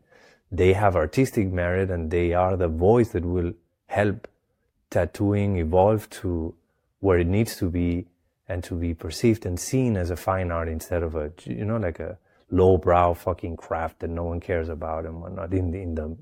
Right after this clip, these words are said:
art market. Um, but I'm actually sharing some of the views. I, I, I, I don't come from an art school, right? I come,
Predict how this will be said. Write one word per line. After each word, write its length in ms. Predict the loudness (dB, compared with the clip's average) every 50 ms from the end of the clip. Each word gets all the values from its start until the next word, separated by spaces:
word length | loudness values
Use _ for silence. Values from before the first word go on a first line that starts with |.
| -10
art 280 | -2 0 0 0 0 -2
market. 420 | -6 -8 -10 -12 -14 -20 -20 -20 -20 _ _ _ -20 -20 -20 -20 -20 _ _ _ _ _ _ _
Um, 440 | -4 -2 -2 -2 -4 -6 -6 -8 -10 -12 _ _ _ _ _ _ _ _ _ _ _ _ _ _ _ _ _ _ _ _ _ _ _ _ _ _ _ -20 _ _ _ _ 0
but 300 | 2 2 2 2 0 -6 _ _ _ _ _ _ _ _ _ _ _ _ _ _ _ _ _ _ _ _ _ _ _ _ _ _ _ _ _ _ _ _ _ _ _ _ _ _ _ _ _ _ _
I'm 300 | 0 2 4 4 4 4
actually 720 | 2 2 0 0 0 2 4 4 6 6 4 2 0 -6 _ _ _ _ _ _ _ _ _ _ _ _ _ _ _ _ _ _ _ -14
sharing 540 | -12 -6 0 4 4 4 6 4 4 2 0
some 240 | 0 0 0 0 0
of 120 | 0 -2
the 120 | -2 -2 0
views. 340 | 0 2 2 2 2 2
I, 540 | 0 -2 -2 -2 -2 -2 -2 -2 -4 -4 -6 -6 -8 -6 -4
I, 60 | -2
I, 200 | -2 -2 -4 -2 0
I 120 | 2 2 4
don't 280 | 6 6 6 4 4
come 160 | 0 -4 -8
from 220 | -10 -12 -12 -10 -8
an 80 | -8
art 200 | -8 -8 -8 -10
school, 200 | -12 -16 -20 -18 -10
right? 260 | -4 0 2 2 2
I 120 | 2 0
come, 300 | -2 -2 -2 -2 -2 -4